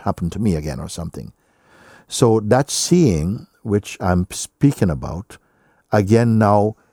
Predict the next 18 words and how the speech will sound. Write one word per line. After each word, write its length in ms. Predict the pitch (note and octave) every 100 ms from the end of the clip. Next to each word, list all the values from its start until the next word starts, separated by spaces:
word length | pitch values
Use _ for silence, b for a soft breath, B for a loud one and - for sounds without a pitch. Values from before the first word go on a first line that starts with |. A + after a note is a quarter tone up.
| _ _
you 100 | -
see, 360 | G#2 - G#2 -
it, 220 | - G2 -
it, 240 | A2+ G2 -
it 140 | A#2+
starts 300 | - A2+ G#2+
to 100 | -
hold 480 | G2 - A2+ A2 G#2
the 80 | G2
charge 760 | - A#2+ A#2 F2 D2+ A2+ - _ _ _ _ _ _ -
of 240 | G2 - -
a, 120 | G#2+ -
another 240 | A2 G2+ F#2+
personal, 680 | - A2 G#2 - G#2 F#2+
a 120 | - F#2+
memory 360 | G2+ G#2+ G2
of 140 | F2+ -
something. 500 | - D#2 D2+ A#1+